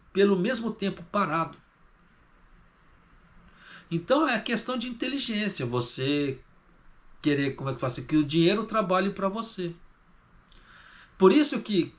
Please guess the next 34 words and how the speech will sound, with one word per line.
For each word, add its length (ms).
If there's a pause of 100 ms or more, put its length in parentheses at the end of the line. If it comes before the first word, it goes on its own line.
(100)
quando 320
o 220
Japão 400
mexeu 400
na 120
parte 360
de, 400 (320)
de 180
juros, 640 (680)
houve 300
uma 140
demandada 640
pro 140
Japão 280
na 120
hora. 180 (1200)
Tanto 280
que 100
o 220
dólar 340
que 80
tava 240
alto 240
despencou 640 (1000)
com 140
isso. 220
Por 220
quê? 200 (240)
Perdeu 340
força, 520 (380)
força 260
especulativa. 840
Por 240
quê? 200